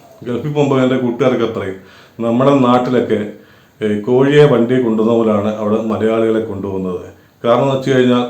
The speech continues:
അവർക്ക് ആഴ്ചയിൽ ഒരു ദിവസമാണ് ലീവ് കിട്ടുന്നത്. അത് കഴിഞ്ഞിട്ട് വേണം തുണി നനയ്ക്കാനും ഷൂ നനയ്ക്കാനും. ഏറ്റവും കൂടുതൽ ഷൂവിൻ്റെ കാര്യമാണ് പറഞ്ഞത്. വണ്ടിയിൽ കയറി കഴിഞ്ഞാൽ, ഒരു കോഴിയെ കൊണ്ടുവന്നിട്ട് വണ്ടിയിൽ കയറി കഴിഞ്ഞാൽ ഈ ഷൂവിൻ്റെ നാറ്റം കൊണ്ട് വണ്ടിയിൽ ഇരിക്കാൻ പറ്റത്തില്ല. ആ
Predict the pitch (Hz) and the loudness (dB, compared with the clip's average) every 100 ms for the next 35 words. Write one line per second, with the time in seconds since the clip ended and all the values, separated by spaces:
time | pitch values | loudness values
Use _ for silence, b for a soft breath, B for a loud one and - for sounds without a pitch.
0 | - 120 113 123 127 139 156 131 139 131 | -4 -4 -2 -2 0 0 0 0 2 2
1 | 123 123 123 110 107 117 - - 127 120 | 2 2 0 2 0 -2 -10 -14 -6 -2
2 | 127 135 104 95 90 90 - B B B | 0 0 -2 -4 -10 -10 -14 B B B
3 | B B 127 151 143 143 135 123 127 123 | B B 0 4 4 4 0 0 0 0
4 | 143 120 110 120 113 120 - 120 127 120 | 2 2 0 -2 -2 -2 -4 -2 0 0
5 | 107 104 123 165 156 151 147 147 160 147 | 0 -2 -2 -2 -2 -2 0 0 2 2
6 | 123 117 107 101 98 92 90 B B B | 2 2 0 -2 -4 -6 -8 B B B
7 | B - 113 120 147 165 139 127 127 127 | B -10 -4 -2 0 0 2 2 2 0
8 | 120 117 117 117 - B B - 123 123 | -2 0 -2 -4 -14 B B -6 -2 0
9 | 123 131 147 139 131 127 120 117 131 120 | 0 0 2 0 -2 0 0 0 0 0
10 | 117 120 110 107 104 104 107 - B B | 0 0 0 2 2 2 -2 -6 B B
11 | 127 127 127 151 156 139 120 123 120 120 | -6 0 2 2 0 0 0 0 0 0
12 | 120 107 110 127 117 107 - 135 107 95 | 0 0 0 2 2 0 -2 -2 -2 -6
13 | 90 92 - - B B - | -8 -12 -14 -18 B B -2